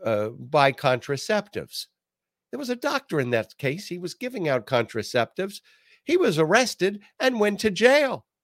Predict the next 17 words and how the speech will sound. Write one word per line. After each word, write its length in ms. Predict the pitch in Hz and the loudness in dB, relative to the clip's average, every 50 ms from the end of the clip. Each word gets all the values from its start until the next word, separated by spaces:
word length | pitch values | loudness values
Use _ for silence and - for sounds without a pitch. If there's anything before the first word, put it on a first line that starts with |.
| _ _ _ _ _ _ _ _ _ _ _ _ _ _ _ | _ _ _ _ _ _ _ _ _ _ _ _ _ _ _
They 120 | - - - | 8 10 10
all 300 | 294 285 277 262 226 - | 10 10 8 6 4 2
had 320 | - 208 220 220 220 202 - - - _ | 4 4 6 6 4 2 -2 -10 -14 _
injury 720 | - 233 247 262 240 180 156 156 139 131 135 135 135 131 - _ _ _ _ _ _ _ _ _ _ _ _ _ _ _ _ _ _ _ _ _ _ _ _ _ _ _ _ _ | 4 4 4 4 4 2 2 2 2 2 0 -2 -4 -8 -12 _ _ _ _ _ _ _ _ _ _ _ _ _ _ _ _ _ _ _ _ _ _ _ _ _ _ _ _ _
in 240 | - 214 208 208 196 | 4 6 6 6 4
fact 640 | 170 - - - 190 170 120 - - - - - - - _ _ _ _ _ _ _ _ _ _ _ _ _ _ _ | 0 -8 -2 2 2 2 2 0 -4 -8 -12 -16 -16 -18 _ _ _ _ _ _ _ _ _ _ _ _ _ _ _
to 120 | - 160 151 | -4 -2 0
their 240 | 123 139 139 143 147 | 2 2 2 2 2
own 280 | 160 170 170 165 156 | 2 2 0 -2 -4
legal 360 | 143 151 147 131 135 131 123 | -4 -6 -4 -4 -4 -2 -2
interests, 640 | 123 123 117 101 - 95 69 - - - - - - - _ _ | -2 -4 -4 -6 -10 -14 -14 -14 -16 -16 -16 -16 -18 -18 _ _
even 260 | - 196 220 226 190 131 | 0 0 0 0 -2 -2
beyond 420 | 147 139 123 123 143 156 139 117 | -2 2 4 4 4 4 4 2
their 160 | 113 104 104 | 0 -2 -2
own 200 | 110 113 113 113 | -2 -4 -2 -2
legal 260 | 117 117 104 104 104 | -4 -2 -2 -2 -2
interests. 520 | 107 101 107 107 - 156 147 - - - | -2 -4 -6 -6 -6 -8 -8 -8 -12 -18